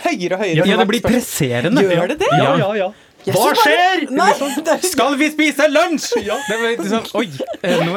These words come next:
Speaker 1: det
Speaker 3: noen som er
Speaker 1: sant?
Speaker 3: sulten.
Speaker 1: Nå blir jeg veldig flau. Det har ikke jeg tenkt over. Kanskje jeg, men kanskje jeg har vært i ubalanse, Halvor. At jeg har, jeg har, <laughs> at jeg har kompensert, at jeg, i og med at jeg har lagt meg selv i en sånn, eh, veldig sånn press på å ikke bruke emoticons,
Speaker 2: Mm.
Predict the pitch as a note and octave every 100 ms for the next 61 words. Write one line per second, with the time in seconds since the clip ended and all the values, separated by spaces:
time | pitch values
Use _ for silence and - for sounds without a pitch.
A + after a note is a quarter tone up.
0 | G3+ E3+ E3 G3 B3+ E3+ D3 D3 D#3 -
1 | A3+ A3 G#4 B3+ E4 D4+ G#3 G#3+ G#3 -
2 | G4 A#4 G#4+ - F#3+ A#4+ B4+ - - -
3 | A4 C#3 A#3 D#4 - _ _ A#3+ E3 A4+
4 | G#4 B3+ C4 B3 A#3+ E4 C#4 G#3+ G#3+ G#3
5 | A4 D#4+ B3 G#3 - A3 - C4+ - -
6 | C#3+ C#4+ C#4+ C4+ C#4+ - - - A5+ -
7 | - A#3+ B3 - - D4 C4 - - A#3+
8 | C#4 C4+ C#4+ C4+ - C#4 B3 C#4+ C#4 E4
9 | D#4+ B3 C4 B3+ - - A#3+ A3+ A#3 A#3+
10 | A3+ G3 - - G#3 G#3 G#3 G3+ F3 F3+
11 | F#3+ F3 E3 E3+ E3+ E3 - - - G3
12 | F#3 D#3 E3 - G3 G#3 - - - F3
13 | D#3 D#3 F3 E3 D3+ D#3+ E3+ G3+ - -